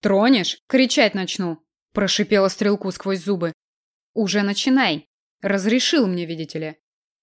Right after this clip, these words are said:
Вжалась в подоконник, сбежать не успею, и я же не одна. Подружки тоже добавили предупреждение. Троица приняла боевую стойку.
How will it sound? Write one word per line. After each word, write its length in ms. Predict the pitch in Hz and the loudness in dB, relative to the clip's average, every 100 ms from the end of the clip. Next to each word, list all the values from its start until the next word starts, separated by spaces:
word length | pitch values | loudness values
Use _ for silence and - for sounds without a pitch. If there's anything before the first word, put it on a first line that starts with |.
| _ _ _ _ | _ _ _ _
Вжалась 480 | - 185 233 247 220 | -8 0 2 4 2
в 80 | - | -4
подоконник, 760 | 220 202 202 240 254 247 226 - _ _ | -2 -2 0 2 4 4 2 -6 _ _
сбежать 540 | 202 180 226 208 208 208 | -6 0 2 2 2 2
не 100 | 220 | 2
успею, 680 | 240 - 277 220 180 170 - | 0 0 2 2 2 -2 -4
и 380 | 226 220 220 - _ - | -2 0 0 -4 _ -12
я 300 | 180 208 202 | -4 -2 0
же 100 | 208 | 2
не 140 | 220 | 2
одна. 480 | 247 240 277 196 160 _ _ _ _ _ _ | 2 4 4 2 -2 _ _ _ _ _ _
Подружки 520 | - 190 226 277 - 294 | -2 0 2 2 2 0
тоже 300 | 302 254 202 | 2 0 0
добавили 420 | 190 185 175 170 | 0 0 0 -2
предупреждение. 880 | 165 185 185 214 220 233 180 160 147 _ _ _ - | -4 -4 -2 -2 0 0 0 -6 -10 _ _ _ -6
Троица 400 | 190 214 247 240 | 0 2 2 0
приняла 420 | - 233 220 214 | 2 2 4 2
боевую 460 | 196 202 180 170 170 | 0 -2 -2 -6 -8
стойку. 540 | - 180 156 160 156 | -6 -4 -4 -6 -10